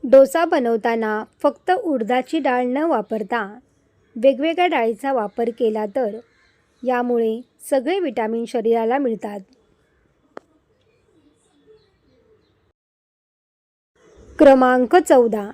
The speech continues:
दही कढी बनवताना त्यात बेसन घालून फेटावे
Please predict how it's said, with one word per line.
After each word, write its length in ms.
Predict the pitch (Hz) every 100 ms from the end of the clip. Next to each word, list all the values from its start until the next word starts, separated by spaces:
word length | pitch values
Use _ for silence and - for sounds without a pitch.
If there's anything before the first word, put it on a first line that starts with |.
| - _ _
दही 380 | 254 226 254 311
कढी 260 | 330 320 339
बनवताना 680 | 269 233 226 226 226 226 196 208 - _ _ _ _ 285
त्यात 300 | 285 285 233
बेसन 420 | 247 240 330 330
घालून 380 | 294 285 285 320
फेटावे 580 | 311 226 220 208 202